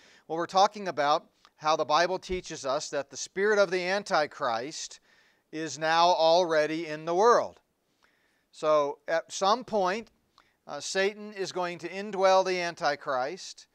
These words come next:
He's going to rule a one-world system, demand worship, oversee a one-world economy, and he's gonna do that for about a seven-year period,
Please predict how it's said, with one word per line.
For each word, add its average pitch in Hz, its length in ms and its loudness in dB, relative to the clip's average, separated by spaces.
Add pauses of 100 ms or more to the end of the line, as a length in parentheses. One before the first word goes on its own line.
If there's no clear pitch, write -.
(220)
He's 180 280 -12
going 180 240 -6
to 170 120 -4
rule 190 540 2
a 175 100 0
one-world 185 560 0
system, 165 420 -10
demand 151 420 -6
worship, 170 600 -6 (280)
oversee 180 540 -6
a 160 80 -2
one-world 175 480 -2
economy, 143 640 -8 (480)
and 147 120 -14
he's 139 120 -14
gonna 175 160 -6
do 202 180 -6
that 180 260 2
for 170 120 -2
about 165 200 2
a 165 60 -4
seven-year 180 640 -2
period, 165 440 -4